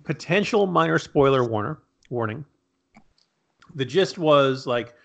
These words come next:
they're investigating something, and every previous case on this show has been, you know, has been solved. One of the cases is not. And the reason it is not, you know, solved in this season is because in real life, these cases have not been solved.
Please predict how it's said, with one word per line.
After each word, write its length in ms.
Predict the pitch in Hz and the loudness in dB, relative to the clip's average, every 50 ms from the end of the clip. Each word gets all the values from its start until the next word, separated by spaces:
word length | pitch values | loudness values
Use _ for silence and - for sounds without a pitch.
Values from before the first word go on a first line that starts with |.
| _ _ _ _ _ _ _ | _ _ _ _ _ _ _
they're 100 | 135 135 | -4 -2
investigating 580 | 131 127 156 185 - - 170 160 165 156 156 147 | 0 0 0 -2 -2 -2 -2 -2 -2 -2 -2 -4
something, 420 | - 156 139 131 120 135 135 123 | -4 -4 -4 -2 -4 -6 -6 -6
and 120 | 117 123 | -6 -8
every 320 | - - 151 156 170 175 160 | -4 -2 -2 0 2 0 -2
previous 520 | 147 - 160 147 139 135 135 131 123 - - | -2 -2 -4 -4 -4 -4 -4 -6 -6 -8 -14
case 380 | - - - 123 127 - - | -10 -6 -6 -4 -4 -6 -8
on 240 | - - 117 117 113 | -8 -8 -6 -6 -6
this 140 | 113 110 110 | -8 -8 -10
show 420 | - - - 120 110 110 107 107 | -10 -8 -4 -2 -2 0 -2 -2
has 220 | 110 110 107 101 107 | -2 -4 -4 -6 -6
been, 260 | 107 110 104 104 101 - _ _ _ _ _ _ | -6 -6 -6 -6 -10 -14 _ _ _ _ _ _
you 80 | - 110 | -8 -8
know, 240 | 101 92 95 98 | -8 -8 -8 -8
has 160 | 104 117 110 104 | -6 -6 -6 -6
been 100 | 110 107 | -6 -4
solved. 520 | - - 151 135 113 101 107 - - - _ _ _ _ _ _ _ _ _ _ _ - _ _ _ _ _ | 0 4 4 4 4 4 0 -2 -8 -16 _ _ _ _ _ _ _ _ _ _ _ -20 _ _ _ _ _
One 240 | 135 127 139 151 151 | -6 0 0 2 2
of 60 | 147 | 2
the 60 | 139 | 0
cases 420 | 135 - - 135 127 131 139 120 117 | 0 0 0 -2 -2 -2 -6 -6 -6
is 200 | 117 101 101 104 | -6 -6 -6 -4
not. 280 | 110 107 - - - _ _ _ _ _ _ _ _ - - _ _ _ _ | -4 -6 -6 -6 -12 _ _ _ _ _ _ _ _ -20 -20 _ _ _ _
And 120 | - 120 120 | -12 -8 -6
the 80 | 123 | -4
reason 320 | 117 131 175 214 165 202 170 | 0 0 0 0 0 -2 -4
it 120 | 156 143 | -2 -2
is 120 | 139 117 117 | -2 -2 0
not, 340 | 131 123 127 - - _ _ | -2 -2 -2 -4 -6 _ _
you 100 | - 127 | -8 -6
know, 80 | 113 104 | -6 -6
solved 440 | - - - 135 120 120 120 - 120 | -8 -4 0 0 0 0 0 -4 -6
in 120 | 107 104 | -8 -6
this 200 | 107 107 101 - | -8 -8 -10 -10
season 500 | - - 202 202 180 - 131 120 107 110 | -6 -4 -2 -2 -2 -2 -4 -6 -6 -8
is 120 | 107 104 | -10 -10
because 760 | 110 - 120 - - 117 113 107 107 107 104 101 101 - - - _ _ _ _ _ _ _ _ _ _ | -10 -12 -10 -4 -2 -2 0 0 -2 -6 -8 -10 -12 -14 -18 -20 _ _ _ _ _ _ _ _ _ _
in 220 | - 147 143 135 | 0 0 2 2
real 180 | 135 131 135 123 | 2 2 2 2
life, 540 | 110 139 156 135 120 110 107 - - - - | 4 4 4 4 4 0 -4 -8 -12 -16 -8
these 220 | 127 131 127 120 - | -4 -4 -4 -4 -2
cases 400 | - 139 127 110 - 131 110 - | -2 -2 -2 -2 -4 -6 -6 -6
have 160 | 123 117 110 | -6 -6 -6
not 220 | 117 110 104 - | -6 -8 -8 -8
been 100 | - 113 | -10 -12
solved. 400 | 107 - - - - - - - | -6 -6 -6 -6 -6 -10 -16 -20